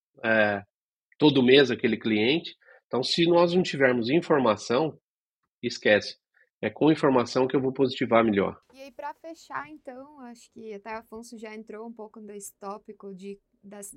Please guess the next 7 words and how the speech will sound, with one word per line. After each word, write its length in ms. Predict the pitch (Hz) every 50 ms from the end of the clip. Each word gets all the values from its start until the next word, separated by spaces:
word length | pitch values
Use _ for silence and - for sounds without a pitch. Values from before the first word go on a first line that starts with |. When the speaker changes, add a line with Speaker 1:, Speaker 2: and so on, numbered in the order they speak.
| _
Speaker 2:
empresas 720 | - 180 180 170 - 196 226 240 233 220 214 - 208 196 190
e 120 | 208 208 185
de 100 | 190 190
gestores, 640 | 185 208 208 214 - - 196 185 180 175 190 180
né? 240 | 190 190 196 208 202 _ _ _ _ _ _ _ _ _
Vocês 400 | 214 240 240 240 262 269 233 220
acham, 880 | 208 208 233 277 277 - - 240 214 214 208 202 196 185 190 185 190